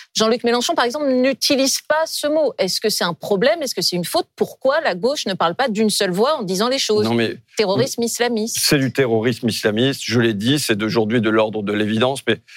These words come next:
Speaker 2: franchement, euh, pour vous, pour moi, pour les Français, franchement, je vous le dis comme je le pense.
Speaker 1: Mmh.
Speaker 2: Euh, il s'agit aujourd'hui de se,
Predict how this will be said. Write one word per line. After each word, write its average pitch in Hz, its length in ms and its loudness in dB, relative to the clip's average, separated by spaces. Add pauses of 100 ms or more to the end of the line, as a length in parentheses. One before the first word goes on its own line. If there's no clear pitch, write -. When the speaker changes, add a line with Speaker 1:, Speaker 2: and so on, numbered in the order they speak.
(140)
Speaker 2:
franchement, 151 600 0 (380)
euh, 101 280 2 (920)
pour 190 140 4
vous, 175 360 2 (680)
pour 180 180 2
moi, 175 400 0 (540)
pour 160 140 2
les 165 100 2
Français, 165 560 -4 (160)
franchement, 151 520 -2 (100)
je - 120 -2
vous 147 120 4
le 147 40 2
dis 151 180 0
comme 123 140 -4
je 113 100 -2
le - 60 -4
pense. 107 200 -8
Speaker 1:
Mmh. 254 160 2 (320)
Speaker 2:
Euh, 107 160 0
il 156 80 4
s'agit 165 340 2
aujourd'hui 151 380 0
de 151 60 0
se, 135 340 -2